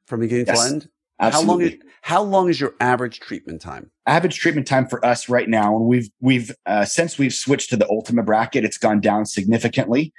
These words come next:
Speaker 2: but we're about twenty months of treatment time for average case,
Speaker 1: Right.
Speaker 2: uh, narrowing down now to about eighteen months with a typical case.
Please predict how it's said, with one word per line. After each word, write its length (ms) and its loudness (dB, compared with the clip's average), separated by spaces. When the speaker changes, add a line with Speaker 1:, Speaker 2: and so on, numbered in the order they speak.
Speaker 2:
but 220 -2
we're 400 0
about 300 0
twenty 420 0
months 320 0
of 120 -2
treatment 380 -2
time 240 2
for 180 0
average 400 2
case, 480 0
Speaker 1:
Right. 280 -6
Speaker 2:
uh, 100 -6
narrowing 560 2
down 420 0
now 600 0
to 140 0
about 300 2
eighteen 480 -2
months 420 0
with 240 0
a 60 0
typical 440 -2
case. 320 -4